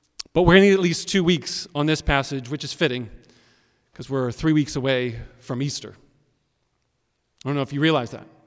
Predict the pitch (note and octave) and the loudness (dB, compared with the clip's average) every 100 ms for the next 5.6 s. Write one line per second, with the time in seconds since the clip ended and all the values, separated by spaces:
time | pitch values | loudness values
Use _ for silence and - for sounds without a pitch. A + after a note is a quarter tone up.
0 | _ B2 F#3+ G3 - E3 D#3 D3 C#3+ C3 | _ -2 2 2 0 -2 -2 -2 -8 -8
1 | - G#2 _ _ _ _ _ _ _ _ | -12 -20 _ _ _ _ _ _ _ _
2 | _ _ - A2 B2 C#3+ C3 C#3+ C#3 C3+ | _ _ -14 -10 -4 -2 -2 0 0 2
3 | - C#3+ C3+ C3+ C3 - D#3+ - F#3 B2 | 2 4 2 -2 -6 0 0 0 -2 -2
4 | A2 G#2+ - _ B2 B2+ D3 C3 B2+ B2 | -6 -14 -20 _ -14 -8 -6 -4 -6 -6
5 | F3 E3 D#3 B2+ A#2+ | -4 -2 -2 -2 -6